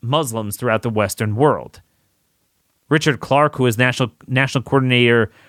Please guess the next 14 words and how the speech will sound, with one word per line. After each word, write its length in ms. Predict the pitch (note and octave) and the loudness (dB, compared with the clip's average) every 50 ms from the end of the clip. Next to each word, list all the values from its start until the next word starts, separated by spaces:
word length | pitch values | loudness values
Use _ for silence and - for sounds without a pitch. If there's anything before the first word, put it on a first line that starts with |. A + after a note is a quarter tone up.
| _ _ | _ _
for 180 | _ - B2 | _ -4 -4
counterterrorism 800 | A2 - C#3 C#3+ B2+ A2 A2 - B2+ C3+ C3 B2+ B2 A2 B2 A#2+ | -2 -2 -2 -2 -2 -4 -4 -2 0 0 2 2 0 0 0 -2
under 180 | A#2 A#2 A2 G#2 | 0 -2 -2 0
both 280 | F2 B2 B2 A2+ - | 2 2 0 0 0
Clinton 240 | - D3 C#3 B2+ B2 | -2 -2 0 0 -2
and 160 | A2+ G#2 F#2+ | -4 -2 0
Bush, 340 | - D#3 D3 A2+ A2 - - - _ _ _ _ _ _ _ _ | 0 0 0 0 -2 -4 -10 -14 _ _ _ _ _ _ _ _
testified 480 | - E3 E3+ D#3+ - C#3 - C3+ C3 | -4 -4 -4 -4 -4 -2 0 0 0
in 80 | B2 A#2+ | 0 -2
twenty, 520 | - - C3 C3 C3 B2 A#2 A2+ - - _ _ _ _ _ _ | -2 0 0 2 2 2 0 0 -4 -8 _ _ _ _ _ _
two 120 | - - E3+ | 0 2 2
thousand 300 | E3 - B2 A2+ A2 G#2 | 2 2 -2 -4 -8 -2
three, 460 | - D#3+ F#3+ F#3 A#2 F#2+ F#2+ F#2+ - _ _ _ _ _ _ _ _ _ _ _ _ _ _ _ _ _ _ _ _ _ _ | 0 2 2 2 2 -2 -6 -8 -10 _ _ _ _ _ _ _ _ _ _ _ _ _ _ _ _ _ _ _ _ _ _
quote, 320 | - F#3 G3 D#3+ B2 - | 2 2 2 2 2 -2